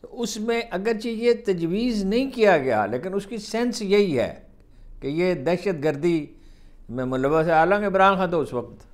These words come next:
अ, सब लोगों को पता है कि वो तहवील में थे। अच्छा, ये जो छः, अ, फैक्टर्स हैं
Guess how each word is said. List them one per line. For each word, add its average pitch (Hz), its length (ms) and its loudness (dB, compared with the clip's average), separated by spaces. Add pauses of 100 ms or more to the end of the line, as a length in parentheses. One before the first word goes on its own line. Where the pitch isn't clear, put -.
(200)
अ, - 280 -12
सब 104 420 -10
लोगों 113 220 -4
को 120 80 -2
पता 117 360 0
है 92 300 -4 (880)
कि 98 960 -6
वो 101 500 -6 (160)
तहवील 120 380 -2
में 147 160 -6
थे। 107 220 -6 (2250)
अच्छा, 156 420 -2 (1300)
ये 220 240 6
जो 240 140 6
छः, 226 300 4
अ, 202 220 4
फैक्टर्स 165 460 0
हैं 139 460 -2